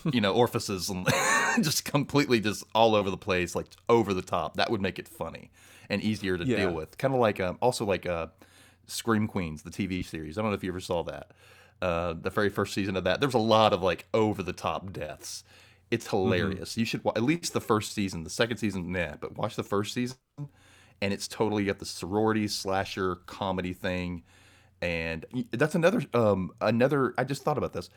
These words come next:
Speaker 2: So in the Scream Queen series, they have a mascot called the Red Devil, who has a full-blown mask.
Speaker 1: Oh.
Speaker 2: And so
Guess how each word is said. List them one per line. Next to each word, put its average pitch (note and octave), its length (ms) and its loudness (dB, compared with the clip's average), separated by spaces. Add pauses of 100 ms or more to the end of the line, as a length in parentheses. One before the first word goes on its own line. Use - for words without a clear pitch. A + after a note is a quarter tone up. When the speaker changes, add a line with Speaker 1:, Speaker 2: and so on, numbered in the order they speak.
(280)
Speaker 2:
So A2 340 4
in A2 360 2
the G#2 80 -6
Scream C#3+ 320 -2
Queen G#2+ 260 0
series, A2+ 580 -4
they A2 240 0
have A2 200 -2
a F#2+ 60 -4
mascot F2 500 -2
called F2+ 220 -2
the F#2 60 -4
Red F2+ 260 0
Devil, G#2 420 -2
who C3 140 6
has E2+ 180 -2
a - 80 0
full-blown F2+ 580 -2
mask. - 540 -4 (180)
Speaker 1:
Oh. A2+ 920 -2
Speaker 2:
And G2 300 0
so F#2+ 560 4